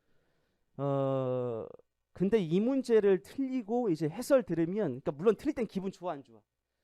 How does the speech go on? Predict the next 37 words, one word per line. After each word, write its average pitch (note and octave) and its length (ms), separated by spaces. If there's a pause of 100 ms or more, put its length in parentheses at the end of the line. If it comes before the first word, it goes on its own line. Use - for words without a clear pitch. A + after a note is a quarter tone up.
(260)
기분 G3 360
그지 F#3 220
같을 G#3 240
거. D#3 120
오늘 G3+ 180
좀 A3+ 140
기분 G#3 240
안 G#3+ 120
좋고 - 260
왔지. C3+ 360
안 D#3 140
좋은 G3 160
상태에서 F3+ 300
왔죠. A#2+ 360
그쵸? C4 240 (680)
근데 G3 120
들으면 C4 320
좋아질 D#3+ 360
거야, D#3 140
기분이. B2 380 (1160)
아, A#2 240 (720)
안 B2+ 160
좋아지겠구나. C#3 440
<laughs> D#4+ 1200
들어도 A3+ 220
안 F#3+ 80
좋겠구나. F3+ 280 (240)
"아, E3 120
내가 F#3 180
저걸 G3 220
놓쳤네." F#3 320
막 D#3+ 80
이러겠네. D#3+ 320
그치? C#4+ 240 (720)
근데 G#3 180
들으면 A3 480
충분히 - 400